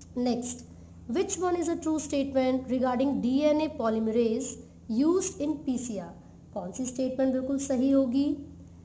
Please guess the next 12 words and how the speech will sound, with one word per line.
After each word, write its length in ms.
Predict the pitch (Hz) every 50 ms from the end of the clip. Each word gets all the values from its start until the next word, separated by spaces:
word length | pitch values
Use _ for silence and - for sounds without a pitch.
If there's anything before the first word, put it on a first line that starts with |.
| - - - - - -
It 180 | 320 269 - -
is 180 | 330 277 262
used 320 | 254 262 277 311 285 294 285
to 80 | 302
ligate 800 | 294 285 269 262 240 - 277 285 285 311 302 - - - - 254
introduced 640 | 226 240 233 240 285 269 285 302 330 339 269 202 180
D 220 | 233 240 240 247
N 160 | 247 247 247
A 240 | 247 262 262 254 247
in 140 | 233 208 208
recipient 540 | 202 190 - - 208 - 240 240 240 240 -
cell। 260 | - 277 320 -